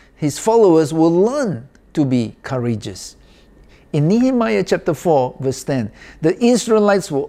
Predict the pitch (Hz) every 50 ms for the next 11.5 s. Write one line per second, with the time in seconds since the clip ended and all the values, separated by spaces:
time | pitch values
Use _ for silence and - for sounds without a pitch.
0 | - - - 185 180 185 185 180 175 160 147 123 135 147 143 127 113 104 107 -
1 | _ _ _ _ _ - 135 127 113 123 - - - 151 - - 143 117 120 135
2 | 131 - - - 120 107 98 - - - _ _ - 135 120 120 107 - - -
3 | 151 139 135 139 131 110 123 117 110 104 117 131 139 123 113 117 110 104 117 110
4 | 110 - - 107 107 104 - - - - 151 139 123 107 - - - - - -
5 | - - 156 - - - 135 143 147 - - - 156 151 135 120 104 101 107 -
6 | - - - - - 123 110 107 - - 156 156 127 95 - - - - - -
7 | - - - - - - - 170 170 165 160 165 160 151 - - - _ - 147
8 | 156 - - - - 220 214 214 226 226 226 226 196 151 139 - - - 165 170
9 | 175 160 196 185 165 165 160 156 170 170 151 - 175 165 151 139 135 - - -
10 | 165 165 156 - 147 131 127 127 127 143 185 226 254 262 262 254 214 - - 233
11 | 220 220 214 - - 190 139 131 120